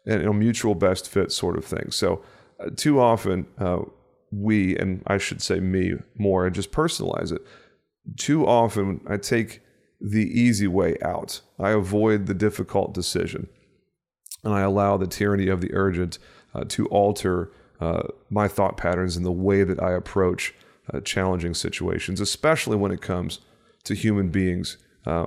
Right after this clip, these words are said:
where there's thoughts and feelings involved. Uh, so I'm rambling there, and I'm gonna keep on moving because, uh, I think, I think you got the point.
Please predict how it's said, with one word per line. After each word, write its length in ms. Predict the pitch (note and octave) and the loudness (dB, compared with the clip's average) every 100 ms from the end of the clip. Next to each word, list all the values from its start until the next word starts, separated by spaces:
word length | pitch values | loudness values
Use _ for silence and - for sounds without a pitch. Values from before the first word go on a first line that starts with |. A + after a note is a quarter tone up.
| - | -2
where 140 | G#2 G2+ | 0 2
there's 320 | G2+ F#2+ - - | 2 0 -4 -6
thoughts 400 | - G#2+ G2+ - | 0 2 2 -2
and 160 | G2 F#2 | -4 -2
feelings 520 | G#2 G2+ F2+ F2+ - - - - | 0 2 2 -4 -8 -12 -20 -6
involved. 540 | G2 F2 - E2+ - - _ _ | -4 -2 -2 -4 -10 -18 _ _
Uh, 140 | - D2+ | -6 -4
so 400 | - G#2+ F2 - _ _ _ - | 2 2 2 -4 _ _ _ -2
I'm 220 | B2 B2+ | 2 4
rambling 440 | C3 C#3 C3 B2+ A2 | 6 6 6 4 6
there, 260 | A#2 A#2+ | 4 4
and 80 | G#2+ | 4
I'm 80 | G#2+ | 2
gonna 160 | G#2 G2 | 2 0
keep 260 | - G#2+ | -2 0
on 200 | G#2 G2 | 2 2
moving 360 | G2+ G#2 G2+ G2 | 4 4 4 0
because, 460 | F#2+ - G2 F#2 - - - - | -2 2 2 2 -4 -16 -10 -4
uh, 80 | F2+ | 0
I 60 | G2 | 2
think, 240 | A2+ G#2 G2+ - - - | 2 -2 -4 -12 -10 -8
I 60 | |
think 200 | G2+ G#2+ | -2 -2
you 80 | F#2+ | 0
got 160 | F2+ F2+ | -2 -2
the 80 | D#2+ | -4
point. 340 | F2+ D#2 - | -6 -6 -10